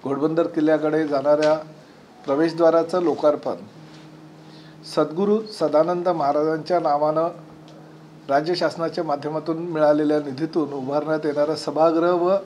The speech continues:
वाचनालयाचं भूमिपूजन, त्या शेजारीच असलेले आमचे दिवंगत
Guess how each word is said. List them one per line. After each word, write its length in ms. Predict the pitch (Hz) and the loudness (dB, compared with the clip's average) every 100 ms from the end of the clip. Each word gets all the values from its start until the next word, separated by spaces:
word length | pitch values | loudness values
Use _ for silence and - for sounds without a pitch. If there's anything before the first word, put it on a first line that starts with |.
| - - - - - - - - - - - - - | -8 -20 -20 -20 -20 -20 -20 -20 -20 -20 -20 -20 -2
वाचनालयाचं 800 | 139 135 170 170 165 147 160 160 170 - - - - - | 2 2 4 4 4 2 0 -4 -6 -18 -20 -20 -20 -12
भूमिपूजन, 560 | 139 143 156 156 151 156 180 - - - - - - - - | -4 0 2 2 2 0 -2 -16 -20 -20 -20 -20 -20 -6 2
त्या 100 | 156 | 2
शेजारीच 440 | 160 143 160 170 | 2 2 4 2
असलेले 480 | 165 - 165 165 175 | 0 -4 -2 0 2
आमचे 260 | 165 147 160 | 0 -4 -4
दिवंगत 480 | 151 151 160 175 | -2 -2 0 0